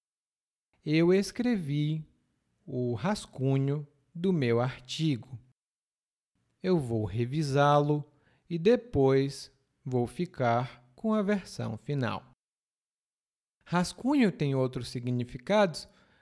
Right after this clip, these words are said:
bem informais e eles estão no guia de aprendizagem. Bom, e o argumento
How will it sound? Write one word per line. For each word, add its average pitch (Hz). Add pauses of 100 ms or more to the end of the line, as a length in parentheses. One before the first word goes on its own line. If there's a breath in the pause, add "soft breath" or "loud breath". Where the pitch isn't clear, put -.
(220 soft breath)
bem 180
informais 127 (400)
e 135
eles 139
estão 135 (200)
no 233
guia 135
de 131
aprendizagem. 117 (1300)
Bom, - (640)
e 214
o 220
argumento 180